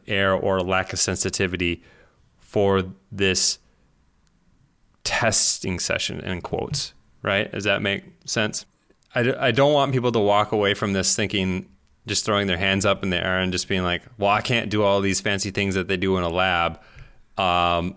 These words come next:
therefore, you know, n-, none of this will apply." I, I think,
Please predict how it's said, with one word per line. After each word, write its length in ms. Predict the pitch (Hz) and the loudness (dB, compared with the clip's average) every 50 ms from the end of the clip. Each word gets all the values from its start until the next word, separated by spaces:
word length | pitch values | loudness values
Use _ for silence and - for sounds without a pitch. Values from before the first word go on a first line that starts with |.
| - - | -12 -14
therefore, 800 | 87 98 98 95 92 - - 101 92 92 92 92 90 87 87 - - _ _ _ _ _ _ _ _ _ _ _ _ _ _ - - - - - - | -4 0 0 0 0 0 0 0 2 2 2 2 2 0 0 -4 -10 _ _ _ _ _ _ _ _ _ _ _ _ _ _ -16 -16 -16 -16 -18 -10
you 140 | - 104 92 | -6 -4 -2
know, 140 | 90 90 90 | 0 0 0
n-, 300 | 90 98 - - - - - | 0 -2 -4 -6 -10 -12 -6
none 240 | - 104 104 107 101 | -2 0 0 2 2
of 80 | 95 | 0
this 200 | 95 92 - - | 0 0 -2 -2
will 180 | - 87 87 87 | -2 0 0 0
apply." 500 | 85 - - 110 104 98 92 82 82 - - - | -2 -2 0 0 2 2 2 2 0 -2 -2 -4
I, 180 | 95 104 - - _ - | -4 -4 -6 -8 _ -6
I 120 | 104 98 | -4 -4
think, 440 | 92 - 117 110 110 92 - - - | 0 0 2 2 2 0 -4 -8 -12